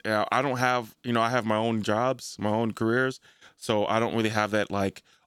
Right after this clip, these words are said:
"Oh, it's Friday, yay," uh, vibes like most people do because they don't have to go to the office the next day. Um, I'm a little bit more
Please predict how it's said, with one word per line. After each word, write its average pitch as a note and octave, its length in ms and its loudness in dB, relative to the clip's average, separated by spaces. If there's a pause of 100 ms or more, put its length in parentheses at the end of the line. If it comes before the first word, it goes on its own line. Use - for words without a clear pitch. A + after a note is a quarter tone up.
(100)
"Oh, G3+ 200 0
it's F#3 120 -2
Friday, F3 420 0
yay," F3+ 640 0 (300)
uh, A2 160 0
vibes A#2+ 640 0
like G#2+ 180 0
most A2+ 200 -2
people A2 160 -2
do A#2 240 2
because G#2+ 320 -2
they G#2+ 120 -2
don't G2 200 -2
have G2+ 160 -2
to G2 80 -10
go G#2+ 100 2
to G#2 100 -4
the F#2+ 80 0
office G2 340 -2
the B2+ 60 -2
next C3+ 200 -2
day. E3 240 -4 (520)
Um, G#2+ 320 0
I'm A2+ 140 0
a B2+ 60 2
little B2 180 0
bit A2+ 220 0
more G#2 560 0